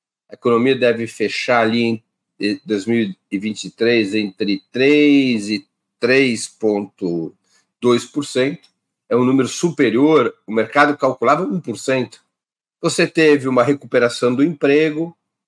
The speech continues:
relativamente importante. Quer dizer, o empe-, o desemprego vai fechar um ponto dois aci-, abaixo do que, do que fechou em dois mil e vinte e dois, fechou com oito ponto sete, deve fechar com sete ponto cinco,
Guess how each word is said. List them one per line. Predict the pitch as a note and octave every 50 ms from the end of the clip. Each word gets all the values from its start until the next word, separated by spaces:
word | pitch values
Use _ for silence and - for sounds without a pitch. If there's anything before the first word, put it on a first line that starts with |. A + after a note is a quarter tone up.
| _ _ _ _ _ _ -
relativamente | G#2 G2 A2 A2 - - A2 G2+ G#2+ G#2+ G#2 - A#2
importante. | A2 C3 E3 D#3+ - - D3+ C#3+ C#3 C#3 C3+ C3+ - - B2+ A#2 - _ _ _ _ _ _ _ _ _ _
Quer | G#2+
dizer, | A2+ A2
o | G#2+ G#2+
empe-, | G#2+ G2 - A2+
o | G#2 G#2 G#2 G2+ G2+
desemprego | F#2 G2 A2 G#2+ F#2+ F#2+ A#2+ B2 C3 C3 B2+ B2
vai | A2+ A#2 A2+
fechar | A#2 - A2 G2 - - - B2 A#2+ A#2+ A#2+ A#2 A2+ A2 G#2+ G#2 G#2 A2+
um | B2 B2+ A#2+ - _ _
ponto | _ C#3+ C#3+ D3 D3 C#3+ C#3 C#3 C3 B2+ A#2+ - _ _ - A#2
dois | A2+ G#2 G2 G2 C3 C#3+ D#3 D#3 D#3 D3+ D3 C#3 B2+ A#2 G#2 A2
aci-, | A2+ G#2+ - - - - - C#3+ C#3+
abaixo | G#2 A2+ G2 F#2+ C3 C#3+ D3+ D3 C3+ - - - A2+
do | G#2+ A2+ G2+ -
que, | _ A#2 A2+ A2 G2+ F#2+ F#2 _ _ _ _ _ _ _ _ _
do | - G#2 A2+ G#2
que | - -
fechou | G2+ - B2 A2 - - A#2+ A#2
em |
dois | G#2+ A2 G2+ G#2
mil | A2+ A2+
e |
vinte | G#2 G#2 A2+ A2+ -
e | A#2+
dois, | A2 A2+ D3 E3+ F3+ D#3 C#3+
fechou | - A2+ - - C3+ C3 -
com | - - A2 G#2+
oito | A2+ B2 B2 - _
ponto | - A2 G2+ - -
sete, | - - C3+ C3+ B2 - - -
deve | A#2+ A2 A2+
fechar | - G#2+ G2+ - A#2+ A#2
com | - -
sete | - A#2+ A2+ A2+ -
ponto | - _ A2+ G#2 - -
cinco, | - - D3 E3 E3+ F3 D#3+ -